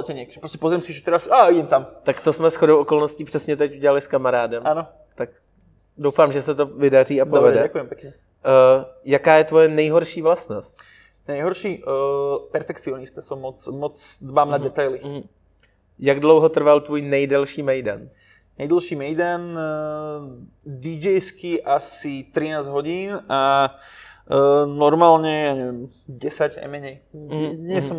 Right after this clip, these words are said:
Speaker 1: nejaký úplný pážič.
Speaker 2: Mhm. A na konci tady máme takovou hezkou jako jednohubku, nějaký vzkaz lidem. Co by bylo to, co chceš vzkázat a jako nějak zdůraznit všem?
Speaker 1: Ja by som chcel všetkým povedať, že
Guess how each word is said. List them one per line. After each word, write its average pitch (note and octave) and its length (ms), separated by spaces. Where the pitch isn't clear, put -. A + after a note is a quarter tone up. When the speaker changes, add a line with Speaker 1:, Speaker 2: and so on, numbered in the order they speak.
Speaker 1:
nejaký C#3 280
úplný C#3 240
pážič. - 560
Speaker 2:
Mhm. D3 220
A D3 40
na D3+ 100
konci D3+ 280
tady D3+ 200
máme D3 400
takovou C#3+ 360
hezkou C#3 360
jako C3 300
jednohubku, C3 680
nějaký C3 280
vzkaz - 320
lidem. A#2+ 400
Co C3+ 140
by B2+ 120
bylo B2+ 200
to, B2+ 120
co A#2 400
chceš - 240
vzkázat B2+ 460
a B2+ 160
jako B2+ 200
nějak C3 220
zdůraznit B2 540
všem? A#2 480
Speaker 1:
Ja C#3 160
by D3 100
som E3+ 140
chcel - 160
všetkým D3+ 400
povedať, D3 320
že C3+ 160